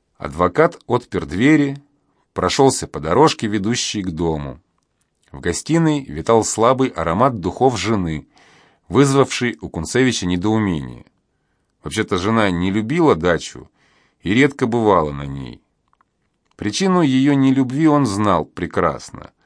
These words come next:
При начале строительства она заявила, что хочет устроить тут маленькую поляну сказок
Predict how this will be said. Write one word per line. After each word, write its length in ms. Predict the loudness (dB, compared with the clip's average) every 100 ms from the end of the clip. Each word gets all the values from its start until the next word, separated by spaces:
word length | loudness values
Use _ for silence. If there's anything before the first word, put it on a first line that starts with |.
| _ _ _ _ _ _
При 140 | -4
начале 340 | -2 2 2 0
строительства 920 | -2 2 2 2 -2 -4 0 0 -2 _ _ _
она 200 | -2 0
заявила, 480 | 2 2 2 4 4
что 220 | 2 0
хочет 340 | -2 -2 -2 -8 -8
устроить 600 | -8 -4 2 2 0 -4
тут 200 | -12 -8
маленькую 600 | 0 2 4 2 0 -2
поляну 440 | 0 0 2 2
сказок 640 | 0 -2 2 2 2 -2